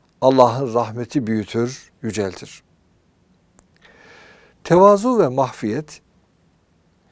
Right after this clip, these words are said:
gönül cevherinde samimiyet ve ihlas sırrının tezahür etmesine ciddi bir zemin hazırlar. <clears throat> Muhterem dinleyenlerim,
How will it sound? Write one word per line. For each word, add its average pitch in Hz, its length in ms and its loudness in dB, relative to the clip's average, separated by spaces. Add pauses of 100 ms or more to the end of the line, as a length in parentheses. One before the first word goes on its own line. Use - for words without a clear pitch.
(320)
gönül 180 320 0
cevherinde 147 640 -2
samimiyet 147 720 -4
ve 131 80 -4
ihlas 143 360 -6
sırrının 127 540 -2
tezahür 135 520 2
etmesine 110 580 -4 (300)
ciddi 196 380 -4
bir 170 80 2
zemin 127 300 -2
hazırlar. 92 540 -12 (160)
<clears throat> - 80 -14 (3500)
Muhterem 185 380 -2
dinleyenlerim, 101 600 -10